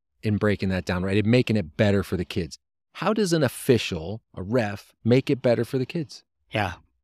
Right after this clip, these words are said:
Speaker 2: My oldest son was getting super anxiety around a certain ref.
Speaker 1: Hmm.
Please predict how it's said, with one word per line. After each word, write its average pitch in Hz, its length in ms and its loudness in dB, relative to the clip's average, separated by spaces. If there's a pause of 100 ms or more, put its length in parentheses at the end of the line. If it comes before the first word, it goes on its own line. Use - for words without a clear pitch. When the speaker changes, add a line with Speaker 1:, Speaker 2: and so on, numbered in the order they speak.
Speaker 2:
My 165 260 8
oldest 123 460 0
son 104 500 -2
was 107 160 -4
getting 104 560 -2
super - 500 0
anxiety 95 560 0
around 92 240 -4
a - 40 -6
certain - 320 -6
ref. - 340 -12
Speaker 1:
Hmm. 85 240 -6